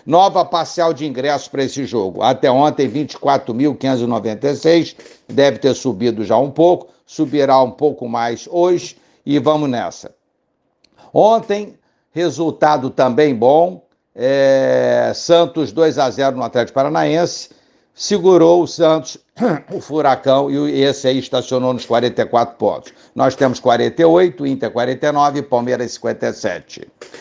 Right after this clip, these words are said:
Tempero a mais na partida. Flu enfrenta a Juventude com Cano a um gol de igualar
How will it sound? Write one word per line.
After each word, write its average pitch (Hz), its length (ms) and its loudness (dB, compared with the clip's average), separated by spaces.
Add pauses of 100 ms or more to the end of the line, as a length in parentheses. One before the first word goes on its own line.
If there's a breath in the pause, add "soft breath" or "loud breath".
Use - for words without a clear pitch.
(260 loud breath)
Tempero 208 640 4
a 175 140 2
mais 185 480 -10
na 180 180 -6
partida. 120 1080 -4
Flu 196 320 2
enfrenta 160 500 0
a 135 40 2
Juventude 147 680 0
com 139 200 -2
Cano 151 380 0
a 143 80 4
um 190 220 -2
gol 156 240 4
de 127 100 -6
igualar 127 600 0